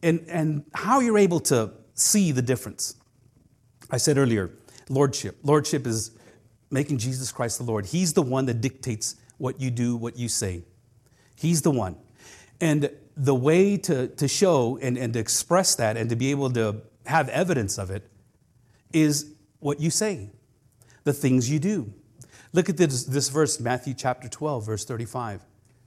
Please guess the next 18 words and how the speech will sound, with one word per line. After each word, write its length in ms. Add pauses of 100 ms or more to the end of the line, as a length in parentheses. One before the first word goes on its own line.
(420)
Jesus 340
said 240
this, 200
"The 120
good 300
person 460 (840)
out 160
of 80
his 300
good 240
treasure 580 (380)
brings 420
forth 400 (180)
good, 460 (480)
and 220
the 160
evil 320
person 680